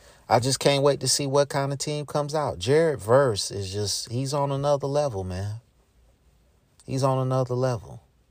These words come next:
Um, our offensive line is playing very well. And just, I just hope we can keep it going, man.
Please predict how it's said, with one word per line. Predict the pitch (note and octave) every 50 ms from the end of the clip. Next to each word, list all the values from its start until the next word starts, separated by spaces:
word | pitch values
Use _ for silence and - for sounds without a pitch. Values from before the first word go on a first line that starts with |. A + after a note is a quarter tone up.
| _ _ _ _ _ _ _ _ _ -
Um, | - E2+ F#2 F#2+ F#2 F#2 F#2 F2 F2 F#2 F#2 - _ _ _ _ _ _ _ _ _ _ _ _ _ _ _ _ _ _ _ _ _ _ _ _ _ _ _ _ _ _ _ _ _ _ _ _ _ _ _ _ _ _ _ _ _ _ _ _ - - - -
our | G#2+ A2+ A#2 B2+ C3 C3
offensive | B2+ - C3+ B2+ A#2+ - C3 B2
line | B2+ B2+ B2+ B2+ B2
is | B2+ A#2+ -
playing | - - C3 B2 A#2+ A2+ A2 G#2
very | A#2+ B2 B2 B2 A#2+
well. | A#2 B2 B2+ B2+ B2+ B2+ B2 B2 B2 A#2+ - _ _ _ _ _ _ _ _ _ _ _ _ _ _ _ _ _ _ _ _ _ _ - -
And | G#2+ G#2 G#2 G#2 G#2 G2+
just, | A#2 B2 B2 B2+
I | - - A2+ B2
just | A#2+ B2 B2 B2
hope | C3 B2+ B2+ B2+ C3
we | B2+
can | B2 - A#2+ B2
keep | - - C#3 C#3 - C3+
it | B2+
going, | C3 C#3 D#3 D3+ C3 A2 G2
man. | G2 G2+ A2 A2+ A#2